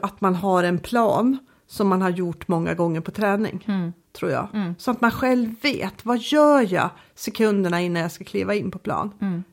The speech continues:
Speaker 1: Precis, vad ska jag göra och vad ska hunden göra? För vet jag inte där så blir det ofta lite... Det, det, det, då hamnar man lätt i den här tjatfällan och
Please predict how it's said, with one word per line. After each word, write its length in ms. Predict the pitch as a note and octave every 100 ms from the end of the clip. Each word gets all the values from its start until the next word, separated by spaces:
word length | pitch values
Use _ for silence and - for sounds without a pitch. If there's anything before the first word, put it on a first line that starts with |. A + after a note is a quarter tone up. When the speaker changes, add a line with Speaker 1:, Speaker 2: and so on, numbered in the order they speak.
| -
Speaker 1:
Precis, 480 | C4 D4 D4+ A#3
vad 200 | A#3+ C4
ska 160 | B3+ A3+
jag 200 | G3 F#3
göra 160 | F3+ F3+
och 80 |
vad 100 | F3
ska 160 | - F3+
hunden 260 | F3+ F3 E3
göra? 280 | - A2+ G3+ - - - - -
För 120 | B3
vet 500 | G#3+ D4 E4+ - -
jag 100 | G#3
inte 260 | G3 F#3 A3
där 220 | C#4 G3+
så 120 | G3
blir 180 | G3 F#3+
det 60 |
ofta 300 | F#3 - -
lite... 440 | F#3 F3 - E3 F3 - _ _ _ _ _ _ _ _ _ _ _ - - - F#2+ - C3+ - A3+ - -
Det, 140 | C4+
det, 200 | B3+ D4
det, 280 | A#3+ A#3+ - - _
då 380 | - - A3+ C#4
hamnar 340 | C4+ B3+ A#3
man 160 | A3+ G#3+
lätt 240 | G#3 A3+
i 120 | G#3+
den 160 | F#3+ F#3+
här 100 | F#3
tjatfällan 920 | - G3+ F#3 - A3 G3+ G3 F#3 F3+
och 240 | F3 F#3